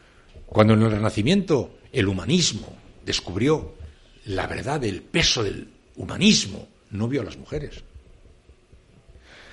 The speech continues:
Hasta el siglo diecisiete y dieciocho no se empezó a ver que la tortura era,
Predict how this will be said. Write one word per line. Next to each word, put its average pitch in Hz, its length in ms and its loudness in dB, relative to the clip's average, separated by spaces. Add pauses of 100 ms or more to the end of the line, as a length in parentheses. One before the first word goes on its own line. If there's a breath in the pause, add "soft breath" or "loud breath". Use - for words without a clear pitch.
(220 loud breath)
Hasta - 200 -2
el 104 60 4
siglo 190 240 4
diecisiete 180 480 4
y 156 40 6
dieciocho 160 540 2
no 127 180 -4
se 170 180 -4
empezó 127 320 -4
a 135 40 0
ver 135 320 -4
que 123 120 0
la 104 160 0
tortura 131 680 0
era, 127 140 -10